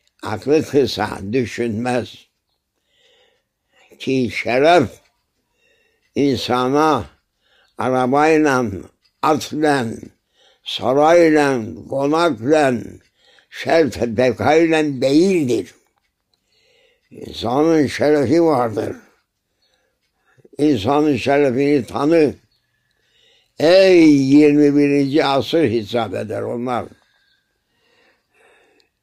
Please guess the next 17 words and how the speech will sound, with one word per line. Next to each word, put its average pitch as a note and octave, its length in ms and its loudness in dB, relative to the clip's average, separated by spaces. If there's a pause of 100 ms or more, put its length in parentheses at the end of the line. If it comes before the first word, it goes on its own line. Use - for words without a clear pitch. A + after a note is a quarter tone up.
(760)
Yirmi C3+ 400 -4
birinci C3+ 440 -2
asır A#2+ 320 -4
insanı. G2 720 -8 (920)
Ne G3 200 4
kavga E3+ 440 6
ediyorsunuz? A2+ 760 -2 (1120)
E, A2 100 0
sertifika C3 720 0
alalım D3+ 520 2
biz D3 260 0
de. F#2 80 -8 (840)
E, C3+ 180 0
bütün D3 460 -2
alem. C3+ 420 -8 (2750)
Bir E3 280 6
şey C3 560 2